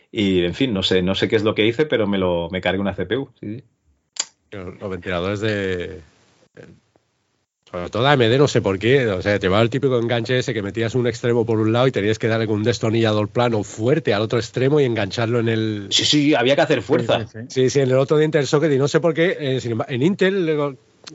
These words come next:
Speaker 2: eh, en Intel cuando ya salió el Pentium tres, en, en ese formato cuadradito que ya se enchufaba, era, era, digamos que era más fácil, pero en A M D estaba durísimo siempre el, el, el, digamos, el, el disipador, el enganche ese que tenía estaba durísimo.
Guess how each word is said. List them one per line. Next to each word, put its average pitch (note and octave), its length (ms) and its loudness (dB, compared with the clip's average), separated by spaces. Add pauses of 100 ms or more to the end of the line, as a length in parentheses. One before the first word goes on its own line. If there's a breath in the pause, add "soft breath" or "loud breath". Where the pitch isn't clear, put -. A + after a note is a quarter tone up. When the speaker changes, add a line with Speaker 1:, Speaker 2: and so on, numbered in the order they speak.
(180)
Speaker 2:
eh, G2 1040 -2
en G2 100 -2
Intel D3 200 2
cuando A#2+ 180 0
ya B2 140 2
salió D3+ 220 2
el C#3+ 60 0
Pentium C#3 360 0
tres, C#3 240 0
en, B2+ 100 0
en B2+ 240 0
ese B2 220 0
formato A#2+ 400 0
cuadradito A2+ 480 0
que A2 80 2
ya A2 80 2
se - 80 -4
enchufaba, A#2+ 500 0
era, F#2 560 0
era, G2 540 -2 (160)
digamos G2+ 260 -2
que C#3 80 2
era C#3+ 80 6
más A#2 180 0
fácil, G#2 400 -2 (380 loud breath)
pero F#2+ 220 0
en F#2+ 80 -2
A G#2 60 -2
M B2 140 0
D C#3 240 2
estaba B2 380 0
durísimo G#2+ 560 -2
siempre C#3 400 -2
el, G2 300 -4
el, G2+ 500 -6 (560)
el, G2 420 -8
digamos, G#2 360 0
el, A#2 180 0
el A#2 160 0
disipador, A2 640 0 (360)
el A2+ 120 -6
enganche G#2 340 0
ese C3+ 160 2
que A#2 80 -2
tenía A#2 220 4
estaba B2+ 240 4
durísimo. G#2 400 -2